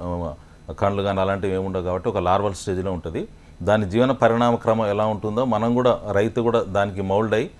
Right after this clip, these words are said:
దానికి కావాల్సిన వాతావరణం కానీ మేత కానీ అందించాల్సి వస్తుంటుంది. అయితే మీరు అంతర పంటల గురించి అడిగారు.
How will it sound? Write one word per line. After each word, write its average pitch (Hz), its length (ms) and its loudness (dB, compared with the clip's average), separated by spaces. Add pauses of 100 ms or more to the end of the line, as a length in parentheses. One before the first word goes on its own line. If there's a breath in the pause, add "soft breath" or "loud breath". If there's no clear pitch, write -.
(280 soft breath)
దానికి 104 220 2
కావాల్సిన 113 400 4
వాతావరణం 104 480 2
కానీ 104 180 -4
మేత 101 200 -4
కానీ 104 260 -2
అందించాల్సి 101 460 -4
వస్తుంటుంది. 78 440 -10
అయితే 139 300 0
మీరు 104 480 0 (280 loud breath)
అంతర 98 200 0
పంటల 123 200 0
గురించి 104 320 -4
అడిగారు. 90 360 -4